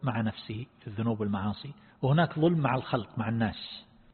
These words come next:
ومن أعظم ذلك بل أعظمه مع الناس قتل النفوس المعصومة، فهذا فكأنما قتل الناس جميعا،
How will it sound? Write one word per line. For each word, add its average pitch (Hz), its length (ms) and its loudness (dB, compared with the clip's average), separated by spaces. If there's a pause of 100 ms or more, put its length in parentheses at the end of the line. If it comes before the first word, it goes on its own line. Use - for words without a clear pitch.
(100)
ومن 120 540 4
أعظم 107 380 4
ذلك 107 460 0
بل 107 360 -6
أعظمه 107 640 -2 (420)
مع 107 60 -4
الناس 104 460 -2 (260)
قتل - 260 -4
النفوس 104 540 -4
المعصومة، 107 600 -4 (220)
فهذا 110 420 0 (520)
فكأنما 120 560 0
قتل 113 360 -4
الناس 107 360 -4
جميعا، 95 440 -8